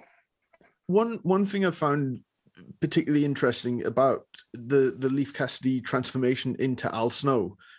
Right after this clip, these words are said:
uh, when you were still with the, with Marty, y-, you were kind of the goofy, you know, loving the Monkees and the Partridge Family and all that kind of stuff. I'm a huge Monkees and Partridge Family fan, so I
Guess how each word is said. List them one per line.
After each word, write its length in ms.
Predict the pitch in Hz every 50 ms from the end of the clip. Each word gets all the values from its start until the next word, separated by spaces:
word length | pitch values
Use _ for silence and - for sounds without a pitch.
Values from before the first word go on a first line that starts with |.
| _ _
uh, 200 | - 120 127 131
when 240 | 127 123 127 160 170
you 120 | 170 165 165
were 60 | 160
still 560 | 156 - - 160 165 165 160 160 147 127 - - _ _ _ _ _ _ _ _ _ _ _ _ _ _ _
with 540 | 156 151 143 160 165 180 175 151 139 - - _ _
the, 200 | 139 147 143 127 -
with 260 | 143 135 151 151 120 110
Marty, 600 | 135 143 156 165 147 - 101 110 104 95 98 - - - - - - _ _ _ _ _ _ - -
y-, 100 | 156 147
you 220 | 160 160 160 170 156
were 100 | 147 147
kind 220 | - 156 143 139
of 80 | 139 123
the 60 | 127
goofy, 600 | 120 120 143 135 - - 139 135 131 131 127 123 -
you 100 | 147 143
know, 160 | 131 123 127 -
loving 340 | 135 135 131 120 131 127
the 60 | 127 113
Monkees 440 | 123 127 127 120 - 135 131 120
and 80 | 107 120
the 80 | 113 -
Partridge 320 | 127 127 123 - 117 113
Family 300 | - 123 117 120 120 120
and 80 | 117 123
all 100 | 123 120
that 120 | 113 117
kind 160 | - 117 120 113
of 60 | -
stuff. 180 | - 120 113 - -
I'm 160 | 131 131 143
a 40 | 131
huge 340 | 110 - 143 143 135 117
Monkees 380 | 117 131 131 127 123 - 123 117
and 120 | 113 117
Partridge 340 | - 120 113 107 - 107 -
Family 260 | - 101 113 117 107
fan, 240 | 104 - 104 107 110
so 140 | - - 110
I 400 | 101 123 135 139 135 131 127 123